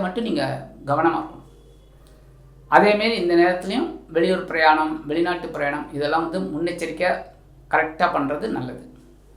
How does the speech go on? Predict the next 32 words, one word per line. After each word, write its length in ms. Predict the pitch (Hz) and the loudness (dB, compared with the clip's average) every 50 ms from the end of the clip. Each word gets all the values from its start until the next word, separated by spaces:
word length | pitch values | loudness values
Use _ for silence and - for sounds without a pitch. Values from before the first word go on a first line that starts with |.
| - - - - - - - - - - - - - - - - - - - - | -20 -20 -20 -20 -20 -20 -20 -20 -20 -20 -20 -20 -20 -20 -20 -20 -20 -6 2 4
அதே 100 | 170 202 202 | 6 6 6
மாதிரி 160 | 214 226 - - | 4 2 2 4
தந்தையாரோட 420 | 180 190 202 240 240 233 214 190 170 156 | 4 4 6 8 8 8 8 6 4 4
உடல் 200 | - 190 214 214 196 | 4 4 8 8 8
ஆரோக்கியத்துல 440 | 156 143 135 131 131 - 262 - - - | 8 6 2 -4 -6 -8 -6 -6 -4 -4
கவனமா 280 | 123 127 131 127 123 120 | -4 -2 -4 -4 -4 -6
இருக்கும். 280 | - 95 98 - - - - - - - - - - - - - - - - - - - - - - - - - - 262 | -8 -10 -14 -16 -18 -18 -20 -20 -20 -20 -20 -20 -20 -20 -20 -20 -20 -20 -20 -20 -20 -20 -20 -20 -20 -20 -20 -4 2 6
பூர்வீக 380 | 269 311 330 311 302 277 262 - - | 8 8 10 8 8 8 6 6 4
சொத்துக்கள்லயும் 680 | - 190 - 190 190 185 196 233 254 214 - - 170 - - - 226 | 2 0 0 -2 0 0 2 4 4 6 4 4 2 0 -2 -4 -4
கொஞ்சம் 240 | 233 226 226 190 165 | -2 -2 2 6 6
கவனமா 300 | 160 170 185 196 196 180 147 | 6 6 4 4 4 4 2
இருக்கிறது 320 | - - 131 131 131 185 170 143 | 2 0 -4 -6 -6 -4 -4 -6
நல்லது. 260 | - - - - - - - - - - - - - - - - - - - - | -6 -8 -12 -14 -16 -20 -20 -20 -20 -20 -20 -20 -20 -20 -20 -20 -20 -10 2 6
அதாவது 220 | 180 226 254 254 - - | 8 8 8 8 4 2
பொறுப்பா 260 | 220 220 - - 104 - | -2 -2 0 2 2 2
இருக்கணும். 280 | - - - - - - - - - - - - - - - - - - - 143 156 | 2 2 -4 -10 -14 -16 -20 -20 -20 -20 -20 -20 -20 -20 -20 -20 -20 -12 -4 -2 0
ஏனோ 140 | 185 196 190 190 | 2 2 4 4
தானோன்னு 240 | 180 180 202 208 190 | 2 2 0 -2 -4
இருக்கக்கூடாது. 360 | 156 131 127 127 - - - - - - - | -6 -8 -8 -10 -10 -12 -14 -18 -18 -10 -8
ஒரு 80 | 143 139 139 | -6 2 4
வாய்தா 240 | 143 175 196 208 214 202 190 | 4 4 4 4 4 4 2
வாங்கணும்னா 340 | 185 185 185 190 208 226 349 349 - - | 2 0 -2 -2 -2 0 0 0 2 2
கரெக்டா 260 | 196 202 196 - 202 180 - | 0 0 2 2 2 2 2
வாங்கணும், 280 | 131 - - - - - - | 0 -4 -6 -10 -14 -14 -12
ஒரு 80 | 160 170 185 | -8 -6 -6
வக்காலத்து 340 | 190 190 202 202 190 196 196 | -4 -2 -2 -2 -2 -2 -4
வாங்கணும்னா 260 | 196 196 - - - - - | -4 -4 -4 -6 -6 -6 -6
கரெக்டா 220 | - - 190 - - | -6 -4 -2 -4 -4
வக்காலத்து 320 | - - - - - - - | -4 -6 -10 -14 -16 -18 -20
வாங்கணும். 260 | - - - - 156 | -20 -20 -14 -12 -8
இப்படி 180 | - 190 233 226 214 | -6 -4 -4 -2 -2
பண்ணணும். 280 | 151 131 117 - - | -2 -2 -4 -6 -12